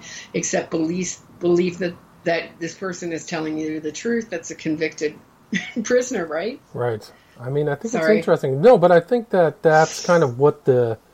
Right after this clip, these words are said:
Speaker 2: what the courts are there in a rarefied sense, is to find out what the truth is. What are the facts? So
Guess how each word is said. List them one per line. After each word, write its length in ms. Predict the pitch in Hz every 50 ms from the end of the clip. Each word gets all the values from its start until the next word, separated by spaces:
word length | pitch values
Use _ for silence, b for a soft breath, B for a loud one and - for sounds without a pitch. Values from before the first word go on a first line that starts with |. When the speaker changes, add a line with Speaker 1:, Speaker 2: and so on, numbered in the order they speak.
| B B B B B B B B -
Speaker 2:
what 160 | 156 147 -
the 60 | 135
courts 440 | - - - - - 147 143 143 -
are 80 | 127 117
there 460 | 113 123 120 117 117 107 98 110 110 -
in 120 | 120 113
a 60 | 110 110
rarefied 640 | 113 123 123 123 120 113 - - 123 113 110 104
sense, 280 | - - 123 113 104 -
is 120 | 101 95 -
to 200 | - - 107 101
find 460 | - - - 131 120 117 117 110 110
out 220 | 110 110 110 107
what 220 | 107 113 110 104 -
the 80 | 113
truth 300 | 104 - - 120 107 -
is. 120 | 107 101 110
What 160 | 117 127 120
are 60 | 113
the 80 | 98 95
facts? 580 | - - - 107 107 110 104 - - - - B B B B B B B B
So 720 | - - - - 123 110 113 113 110 107 104 104 101 101